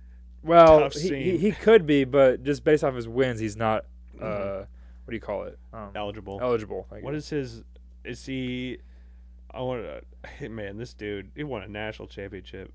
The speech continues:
Speaker 2: or two na-, no, just one national championship. He's never gonna get in the Hall of Fame. <laughs> Yeah, he got, uh,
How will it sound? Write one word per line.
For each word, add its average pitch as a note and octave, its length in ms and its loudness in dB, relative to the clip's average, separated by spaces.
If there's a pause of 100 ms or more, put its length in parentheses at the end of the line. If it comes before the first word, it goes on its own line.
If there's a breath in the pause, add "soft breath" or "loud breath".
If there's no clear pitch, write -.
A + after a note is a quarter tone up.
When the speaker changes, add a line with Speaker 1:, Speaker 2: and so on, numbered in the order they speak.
Speaker 2:
or G#2 80 -12
two C#3+ 240 -10
na-, A2+ 220 -10
no, B2+ 160 -6
just A#2 180 -12
one G#2+ 120 -10
national G2 300 -16
championship. F#2+ 480 -18 (800)
He's A2+ 220 -10
never C3 300 -6
gonna C3 160 -10
get A#2+ 140 -10
in A2+ 100 -10
the A2 80 -12
Hall - 180 -12
of - 80 -14
Fame. G#3+ 1400 -4
<laughs> - 400 -10 (920 loud breath)
Yeah, D#3+ 100 2
he E3+ 140 0
got, E3 320 0 (420 soft breath)
uh, A#2 560 -4